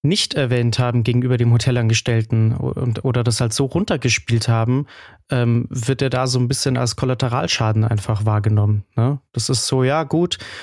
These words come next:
von zehn Vorfällen, die wir haben, war jetzt vielleicht einer mal halt nicht bestätigt,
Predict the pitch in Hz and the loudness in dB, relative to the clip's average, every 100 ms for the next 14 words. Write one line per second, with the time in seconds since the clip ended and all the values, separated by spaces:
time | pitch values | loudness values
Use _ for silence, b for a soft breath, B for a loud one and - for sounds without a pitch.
0 | B - 127 123 120 110 143 151 147 147 | B -4 0 2 0 0 0 0 0 -2
1 | 160 156 143 135 135 131 131 135 135 127 | 0 0 0 0 0 0 0 0 0 2
2 | 117 120 - 123 117 127 120 131 123 120 | 2 0 -2 0 0 0 0 0 2 2
3 | 117 117 113 113 113 - 135 160 - 147 | 2 4 4 2 0 -4 -2 -2 -2 -2
4 | - 143 156 151 - - | 0 0 0 -2 -6 -12